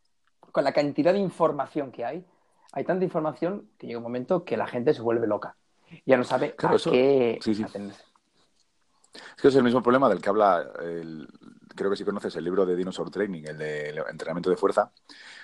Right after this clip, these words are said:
Speaker 1: Ujú.
Speaker 2: Brooks Jakubik habla en el libro de que cuando en los años cincuenta, cuarenta, la época clásica del culturismo, la época preclásica del culturismo, que había muy poca información,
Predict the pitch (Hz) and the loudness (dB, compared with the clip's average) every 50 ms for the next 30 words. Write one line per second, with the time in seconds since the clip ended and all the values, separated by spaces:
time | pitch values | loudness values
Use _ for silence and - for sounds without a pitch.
0 | - - 113 123 95 104 104 104 104 90 110 113 113 120 117 - - - - - | -12 -4 0 4 4 6 8 6 6 6 6 6 6 6 4 2 -10 -10 -2 2
1 | 92 90 92 95 95 95 95 95 92 101 101 101 110 110 107 90 90 - 85 78 | 4 6 6 6 4 4 2 0 0 2 2 4 4 4 4 2 -2 -4 -4 -6
2 | 76 76 76 73 73 67 65 73 76 76 87 90 87 82 - 87 85 - 113 117 | -4 -4 -6 -6 -6 -8 -8 -10 -10 -8 -6 -8 -8 -8 -8 -2 2 4 4 4
3 | 95 95 82 82 80 82 85 95 101 92 85 82 82 78 85 85 85 - 87 87 | 4 0 0 -2 -2 -2 -2 -2 -2 -2 -4 -4 -4 -6 -6 -8 -6 -4 -4 -4
4 | - 92 82 82 80 80 78 - 82 78 73 82 90 101 95 95 90 - - - | -4 -4 -10 -10 -10 -10 -12 -16 -20 -16 -12 -6 -6 -6 -6 -8 -18 -20 -20 -20
5 | - - - 85 82 - 95 98 - - - - - 104 117 - - 78 78 78 | -20 -18 -12 -10 -6 -4 0 0 0 0 -2 -2 4 4 4 4 2 -6 -6 -8
6 | 73 78 73 82 90 95 120 156 _ _ _ _ _ - - - - - - - | -8 -10 -10 -10 -8 -10 -10 -14 _ _ _ _ _ -20 -20 -20 -20 -20 -8 0
7 | - 98 104 123 123 120 120 131 135 113 117 117 110 113 110 98 110 110 113 117 | 2 6 6 6 6 6 2 -2 -2 2 2 2 4 2 0 0 -2 -4 -4 -4
8 | - 147 147 147 - | -6 -6 -10 -10 -12